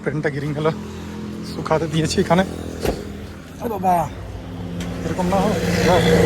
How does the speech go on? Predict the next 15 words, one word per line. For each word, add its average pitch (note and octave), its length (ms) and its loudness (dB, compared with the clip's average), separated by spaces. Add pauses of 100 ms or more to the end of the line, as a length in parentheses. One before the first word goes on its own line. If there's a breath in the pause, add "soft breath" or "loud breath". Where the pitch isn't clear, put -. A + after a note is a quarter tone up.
(1900)
ওকে, F#3+ 200 2 (1400)
এখানে F3 280 0
কাপড় F3+ 280 2
শুকাতে F3+ 280 0
দিয়েছি, F#3 220 -2 (180)
এখানে E3 220 -2 (920)
সাইকেল E3 360 0
রাখা F3+ 220 4
আছে। D#3+ 140 2 (1120)
প্রথমে D#3 300 -4
খাবার D3+ 220 6
দাবার D#3+ 240 4
খাই, E3 120 4 (100)
হাত C#3+ 200 -2
ধুই। F3 120 4